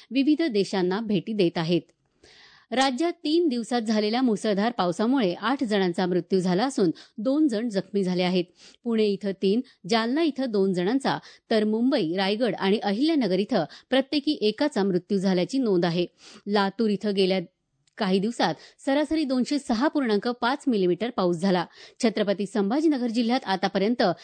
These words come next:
एकशे पंचावन्न मिलीमीटर पावसाची नोंद झाली असून, फुलंब्री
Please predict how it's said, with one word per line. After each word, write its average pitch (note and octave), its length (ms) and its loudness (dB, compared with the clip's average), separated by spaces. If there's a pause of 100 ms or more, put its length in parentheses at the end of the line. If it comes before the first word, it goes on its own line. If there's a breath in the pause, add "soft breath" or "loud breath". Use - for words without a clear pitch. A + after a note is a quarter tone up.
(140 loud breath)
एकशे A#3+ 260 -2
पंचावन्न D4 600 0
मिलीमीटर G#3+ 440 0
पावसाची F#3+ 580 -2
नोंद G#3 280 2
झाली F#3 260 0
असून, B3+ 280 0 (320 loud breath)
फुलंब्री D4+ 380 0